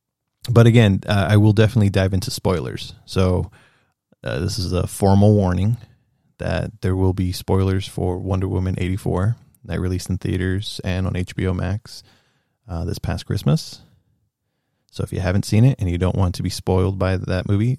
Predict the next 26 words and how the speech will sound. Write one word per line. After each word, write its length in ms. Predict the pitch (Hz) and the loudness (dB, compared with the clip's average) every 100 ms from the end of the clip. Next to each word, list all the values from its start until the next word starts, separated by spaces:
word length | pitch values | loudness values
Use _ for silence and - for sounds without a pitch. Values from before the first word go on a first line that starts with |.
| - | -4
then 400 | 92 95 95 95 | -4 -4 -6 -6
again, 260 | 98 95 92 - | -4 -2 -4 -8
stop 300 | - 90 98 | -6 -2 -2
listening 320 | 95 92 90 | -2 -4 -2
now 280 | 92 120 151 _ _ _ _ | 0 0 -2 _ _ _ _
and 100 | - | -6
then 100 | 90 | -6
come 180 | - 90 | -2 0
back 320 | 87 - - - _ _ _ _ | 0 -2 -6 -20 _ _ _ _
when 280 | 98 92 90 | -4 -2 0
you're, 320 | 90 90 90 | 0 0 0
when 160 | 92 92 | 0 -2
you've 120 | 95 | -2
watched 280 | 170 - - | -4 -6 -12
it. 140 | - - _ _ _ _ _ _ _ 90 | -18 -20 _ _ _ _ _ _ _ -8
Um, 260 | 82 85 | -6 -6
final 540 | 87 - 95 104 110 117 | -6 0 2 4 2 2
warning, 340 | 107 104 131 - _ _ _ _ _ _ | 2 2 2 -2 _ _ _ _ _ _
there 140 | 92 | -4
will 200 | 90 92 | -2 0
be 100 | 92 | 0
spoilers 540 | 104 - 90 90 98 - | -2 0 0 0 -4 -6
for 200 | - 90 | -8 -6
Wonder 300 | 92 90 87 | -4 -4 -4
Woman 300 | 95 95 98 _ - | -4 -6 -8 _ -14
eighty-four. 600 | 92 95 - - - | -10 -6 -6 -6 -8